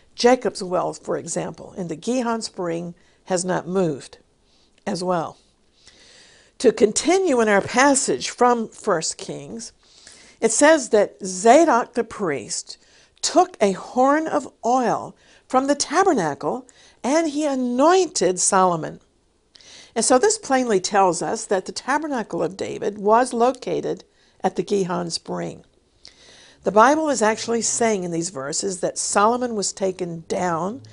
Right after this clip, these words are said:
to the Gihon spring in the city of David. And at that very spot,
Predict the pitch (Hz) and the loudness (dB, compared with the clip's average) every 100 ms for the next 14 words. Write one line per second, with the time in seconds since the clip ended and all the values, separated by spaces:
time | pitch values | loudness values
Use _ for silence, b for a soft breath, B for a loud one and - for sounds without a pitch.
0 | b b 202 175 180 165 160 - 170 185 | b b -8 -6 -6 -8 -10 -10 -8 -8
1 | 214 196 185 - 208 240 170 131 151 233 | -6 -8 -6 -4 -2 -2 -4 -6 -6 -8
2 | 262 _ _ _ b b b b 196 185 | -12 _ _ _ b b b b 0 2
3 | 311 180 180 226 294 330 - - 320 233 | 2 0 4 6 6 4 0 4 6 6
4 | - - | 0 -12